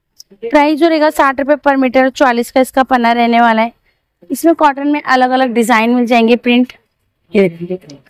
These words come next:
साठ रुपए per meter cotton का fabric आपको ये मिलने वाला है। इसमें आपको और print design मिल जाएंगे। इसके बाद दिखाऊंगी आगे आपको, यहाँ पे भी इन्हें printed fabric लगा रखे हैं Cotton के। क्या price है? साठ, साठ रुपए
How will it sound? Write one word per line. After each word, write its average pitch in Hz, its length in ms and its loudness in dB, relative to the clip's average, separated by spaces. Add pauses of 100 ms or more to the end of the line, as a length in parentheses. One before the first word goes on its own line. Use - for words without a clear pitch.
(240)
साठ 311 320 -2
रुपए 330 220 -4
per 311 160 0
meter 302 220 -2
cotton 269 300 -2
का 277 80 0
fabric 254 300 0
आपको 240 220 -2
ये 339 160 -2
मिलने 254 240 4
वाला 196 180 2
है। 185 60 -8 (340)
इसमें 349 160 0
आपको 339 160 0
और 294 180 0
print 311 240 2
design 294 300 2
मिल 285 120 2
जाएंगे। 277 300 0
इसके 277 240 -2
बाद 269 140 2
दिखाऊंगी 262 460 0
आगे 226 280 -2
आपको, 233 360 -2 (440)
यहाँ 262 160 4
पे 302 120 -4
भी 311 140 2
इन्हें 302 160 4
printed 285 400 0
fabric 262 300 0
लगा 262 240 2
रखे 233 180 -8
हैं 320 120 -6 (920)
Cotton 269 440 0
के। 185 180 -6 (1000)
क्या 349 560 -8
price 370 240 -12
है? 403 80 -10
साठ, 381 360 -6 (920)
साठ 320 360 -2
रुपए 339 140 -4